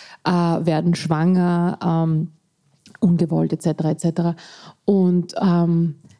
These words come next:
diese Frauen tun sich jetzt zusammen und überlegen,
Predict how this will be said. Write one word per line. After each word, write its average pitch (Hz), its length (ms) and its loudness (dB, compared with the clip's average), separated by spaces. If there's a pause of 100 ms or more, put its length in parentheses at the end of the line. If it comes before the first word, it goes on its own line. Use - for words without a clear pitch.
diese 190 200 0
Frauen 170 500 -2
tun 208 200 2
sich 190 160 -2
jetzt - 200 -2
zusammen 180 880 0 (680)
und 190 160 2
überlegen, 170 840 0